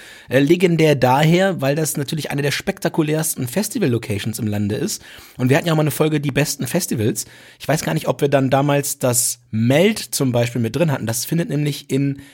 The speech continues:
Ferropolis statt und damit in einem alten, äh, ja, Abbaugebiet, wo auch noch große, große Bagger stehen. Also ihr könnt da entweder zum Festival hin, das müsst ihr natürlich zeitlich ein bisschen abtakten, oder aber ihr fahrt mal so vorbei und guckt euch da das Gelände an. Es gibt auch einen Campingplatz,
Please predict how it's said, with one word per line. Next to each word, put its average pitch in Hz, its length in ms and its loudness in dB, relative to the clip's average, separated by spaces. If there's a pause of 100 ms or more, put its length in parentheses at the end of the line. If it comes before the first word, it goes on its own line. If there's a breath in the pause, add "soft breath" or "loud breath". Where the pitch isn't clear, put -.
(120)
Ferropolis 135 720 0
statt 131 380 -4 (280 loud breath)
und 135 420 -2
damit 151 220 0
in 143 60 -4
einem 139 160 -2
alten, 143 520 -2
äh, 123 300 -4
ja, 117 300 -2
Abbaugebiet, 139 840 0
wo 139 120 -4
auch 131 40 0
noch 127 200 -4
große, 143 720 2 (300 loud breath)
große 131 400 0
Bagger 185 420 0
stehen. 127 320 -2
Also 131 240 0
ihr 135 160 -2
könnt 165 200 -2
da - 40 2
entweder 151 360 -2
zum 127 220 0
Festival 170 420 0
hin, 277 240 0 (220 loud breath)
das - 160 -4
müsst 143 220 2
ihr - 20 2
natürlich 123 340 -2
zeitlich 127 420 -2
ein 156 80 2
bisschen 156 200 0
abtakten, 180 640 -2 (480 loud breath)
oder 165 260 6
aber 165 160 4
ihr 147 120 2
fahrt - 180 -4
mal 143 140 0
so 131 100 0
vorbei 165 300 -2
und 151 60 -2
guckt - 220 -8
euch 240 100 -2
da 143 100 0
das 131 160 -2
Gelände 135 320 0
an. 156 100 0
Es 147 120 -6
gibt - 120 -6
auch 139 60 4
einen 127 80 2
Campingplatz, 156 600 0